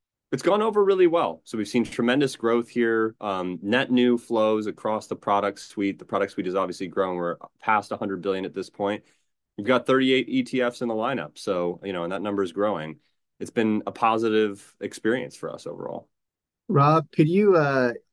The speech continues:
Speaker 2: tell us, you know, what the size of D F A's E T F footprint is today, and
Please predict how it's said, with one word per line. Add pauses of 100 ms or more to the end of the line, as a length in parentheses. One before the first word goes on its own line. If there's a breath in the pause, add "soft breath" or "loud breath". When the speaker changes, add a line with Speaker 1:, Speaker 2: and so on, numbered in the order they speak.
(180)
Speaker 2:
tell
us,
you
know,
what
the
size
of
D
F
A's
E
T
F
footprint
is
today,
and